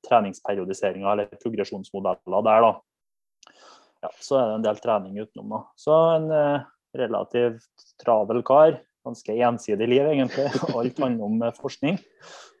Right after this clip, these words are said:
og fag egentlig, men jeg trives veldig godt med det. Så utenom det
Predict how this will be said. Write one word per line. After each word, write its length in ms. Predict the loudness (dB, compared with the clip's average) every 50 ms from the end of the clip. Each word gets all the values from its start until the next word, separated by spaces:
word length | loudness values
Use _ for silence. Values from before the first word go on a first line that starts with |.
| -6 -2
og 640 | 2 4 4 4 4 2 2 2 2 0 -2 -4 -6 -6 -2
fag 260 | 0 2 2 2 0 -2
egentlig, 400 | -6 -6 -10 _ _ -12 -10 -8
men 220 | -6 -6 -4 -4
jeg 140 | -2 -4 -2 0
trives 240 | 0 0 0 2
veldig 240 | 0 0 0 0 -2
godt 160 | -6 -8 -10 _ -8
med 240 | -6 -4 -4 -4 -4
det. 100 | -8 -8 -8 -12 _ _ _ _ _ _ _ -20 -20 _ _ _ _ _
Så 140 | -6 -4 -4 -4 -4 -6
utenom 280 | -8 -6 -4 -2 2 4
det 80 | 6